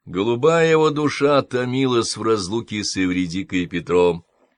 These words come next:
Марк Теренций Ворон не мог постичь, в чем он ошибся, а ведь он в чем-то явно ошибся, если общую их вину равномерно не поделили на три части. Часть Эвридике, часть Петру,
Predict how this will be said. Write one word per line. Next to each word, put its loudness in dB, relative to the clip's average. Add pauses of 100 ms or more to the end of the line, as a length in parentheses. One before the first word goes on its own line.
(1300)
Марк 2
Теренций 0
Ворон 2 (400)
не 0
мог 2
постичь, -2
в -10
чем -2
он 0
ошибся, -4 (240)
а -6
ведь -6
он -2 (300)
в -14
чем-то -2
явно 2
ошибся, -6 (220)
если -6
общую -4
их -8
вину -6 (140)
равномерно 0 (200)
не -2
поделили -4 (120)
на -2
три -8
части. -8 (920)
Часть 0
Эвридике, 2
часть -2
Петру, -4